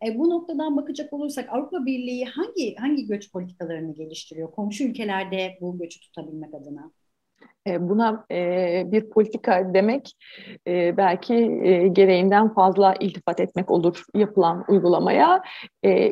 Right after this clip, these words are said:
Speaker 2: göçü durdurmak için aslında, sınırları dışında durdurmak için, e, parasını vermek şeklinde tanımlayabileceğimiz bir, e, süreç bu. Libya özellikle işte Afrika'dan, Kuzey Afrika'dan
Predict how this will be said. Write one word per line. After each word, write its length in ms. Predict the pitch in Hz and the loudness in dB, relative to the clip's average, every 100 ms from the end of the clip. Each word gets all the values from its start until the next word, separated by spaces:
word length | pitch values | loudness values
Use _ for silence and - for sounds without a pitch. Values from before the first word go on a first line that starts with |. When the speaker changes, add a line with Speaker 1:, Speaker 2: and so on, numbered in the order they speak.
| 202 | 2
Speaker 2:
göçü 400 | 196 240 262 240 | 2 2 2 2
durdurmak 540 | 269 240 262 285 285 | 4 4 4 2 2
için 380 | 220 - 165 180 - | -4 -2 -4 -6 -4
aslında, 640 | 190 185 - 185 - - 339 302 | -4 -4 -8 -4 0 -2 -4 -14
sınırları 560 | - 226 208 208 247 | 0 2 4 6 6
dışında 520 | 233 - 208 185 135 - 196 | 6 2 0 0 -2 -2 -6
durdurmak 480 | 190 190 190 190 - | -4 0 0 -2 -4
için, 520 | 190 - 392 440 415 - | -6 0 2 2 -2 0
e, 720 | 226 214 214 214 202 202 208 214 220 _ _ _ _ _ _ _ _ _ _ _ | 2 4 4 2 2 2 0 -2 -6 _ _ _ _ _ _ _ _ _ _ _
parasını 580 | 285 285 285 285 302 - | 6 6 8 8 8 6
vermek 460 | 208 208 196 196 - - _ - | 6 6 6 2 -4 -20 _ -4
şeklinde 640 | - 190 208 208 311 330 | -2 0 4 4 6 4
tanımlayabileceğimiz 920 | 262 240 226 220 214 208 226 247 233 | 4 4 6 4 2 -2 0 -2 -2
bir, 320 | 233 240 - - | 0 2 2 0
e, 320 | 196 196 208 | 2 4 2
süreç 480 | 208 - 208 - - | -2 0 0 0 -4
bu. 320 | 165 175 196 | -2 0 2
Libya 540 | 247 240 226 208 202 - | 4 6 6 6 4 0
özellikle 680 | 208 202 208 208 208 202 | 0 0 0 -2 -2 -2
işte 240 | 196 - - | -2 -4 -2
Afrika'dan, 500 | 196 - - 185 185 | -2 -4 -4 -2 -4
Kuzey 240 | 180 208 | -4 -2
Afrika'dan 560 | 208 208 - 190 190 | -2 -2 -4 2 0